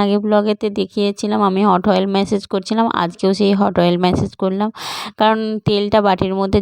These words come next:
ঢাকা দেয়া ছিল, ভাবলাম যে বাটিটার মধ্যে কদিন পড়ে থাকবে, তার জন্য আজকেও তেলটা একটু গরম করে লাগিয়ে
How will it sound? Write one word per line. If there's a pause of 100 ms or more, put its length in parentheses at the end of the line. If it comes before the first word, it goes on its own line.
(100)
ঢাকা (120)
দেয়া (160)
ছিল, (180)
ভাবলাম (100)
যে (100)
বাটিটার
মধ্যে (100)
কদিন
পড়ে
থাকবে, (100)
তার
জন্য (520)
আজকেও
তেলটা
একটু (120)
গরম
করে (120)
লাগিয়ে